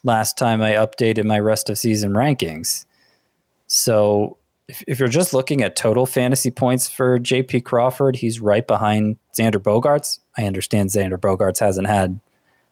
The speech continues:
a Xander Bogaerts-like season, but he's still somebody who we think of as a starter, right, in most formats.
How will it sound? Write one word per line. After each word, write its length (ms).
a 60
Xander 320
Bogaerts-like 560
season, 480
but 180
he's 220
still 340
somebody 540
who 160
we 120
think 280
of 200
as 160
a 80
starter, 440
right, 320
in 180
most 260
formats. 600